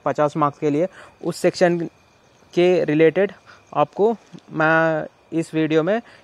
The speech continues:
इंपॉर्टेंट बुक्स और साथ ही साथ most important ninety topics in general studies के बारे में बताने वाला हूँ। और फ्रेंड्स, अगर आप ये दो फॉलो कर लोगे तो आपका थर्टी फ़ाइव to फ़ोर्टी मार्क्स आसानी से आप फिफ्टी, out of fifty marks आप thirty-five to forty marks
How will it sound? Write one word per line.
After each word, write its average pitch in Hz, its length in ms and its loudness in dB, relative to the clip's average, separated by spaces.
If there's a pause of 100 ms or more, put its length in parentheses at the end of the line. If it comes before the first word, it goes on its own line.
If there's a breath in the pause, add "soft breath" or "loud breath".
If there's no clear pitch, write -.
(120)
इंपॉर्टेंट 156 520 0
बुक्स 147 440 -8 (160)
और 156 100 -4
साथ 143 220 0
ही 151 60 -8
साथ 185 180 0
most 156 280 -4
important 151 400 -2
ninety 151 400 -4
topics 151 300 -2 (400 loud breath)
in 214 180 -6 (120)
general 139 320 0
studies 160 320 -4 (560)
के 143 100 4
बारे 143 240 2
में 180 140 -6
बताने 147 380 0
वाला 143 200 0
हूँ। 180 200 -4 (340 loud breath)
और 170 180 0
फ्रेंड्स, 170 280 -4
अगर 151 260 2
आप 151 180 2
ये 165 380 -4
दो 156 220 -2
फॉलो 160 280 0
कर 151 140 0
लोगे 156 260 -2
तो 180 120 -4
आपका 180 440 -2 (500 soft breath)
थर्टी 151 240 4
फ़ाइव 170 200 0
to 208 120 -2
फ़ोर्टी 165 380 -2
मार्क्स 160 360 -6
आसानी 151 460 -4
से 180 120 -6
आप 185 140 -2 (200)
फिफ्टी, 147 280 -4
out 147 160 2
of 185 200 -2
fifty 175 260 -6
marks 208 240 -6
आप 160 140 -2
thirty-five 151 500 -2
to 175 120 -6
forty 151 220 0
marks 160 240 -6